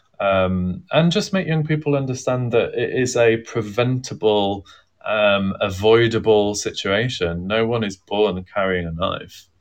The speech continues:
It's a choice, and, you know, that choice has consequences to it. Um, but certainly not, you know, don't want to be scaring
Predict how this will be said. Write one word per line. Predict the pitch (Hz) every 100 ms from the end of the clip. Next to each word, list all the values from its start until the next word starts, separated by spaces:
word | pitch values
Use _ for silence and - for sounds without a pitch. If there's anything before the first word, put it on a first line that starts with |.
| _ _ _ _
It's | 107 87
a | 95
choice, | - - 110 85 90 - - - _ _ _ -
and, | 92 90 90
you | 92
know, | 90
that | 85 78
choice | - 98 -
has | 90
consequences | - 101 95 - 92 85 85 -
to | - 92 -
it. | - _ _ _ _ _ -
Um, | 98 95 92 90 90 90 87 - _ _ _ _ _ _ _ _ -
but | 107 101
certainly | - 135 117 110 107
not, | 107 - -
you | -
know, | 92 82 - _ _ _ _ _
don't | 120 117
want | 101 92
to | -
be | 95 90 87 -
scaring | - - 95 92 90 87 87